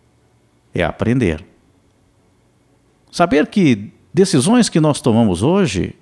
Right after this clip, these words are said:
elas têm consequências lá na frente. Mas as decisões que nós já tomamos,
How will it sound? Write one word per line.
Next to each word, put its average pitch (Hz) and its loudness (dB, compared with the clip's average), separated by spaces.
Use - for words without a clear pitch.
elas 160 -4
têm 190 0
consequências 92 -2
lá 82 -4
na 82 -4
frente. - -12
Mas 147 2
as 143 2
decisões 196 2
que 156 0
nós 147 0
já 127 -2
tomamos, 127 0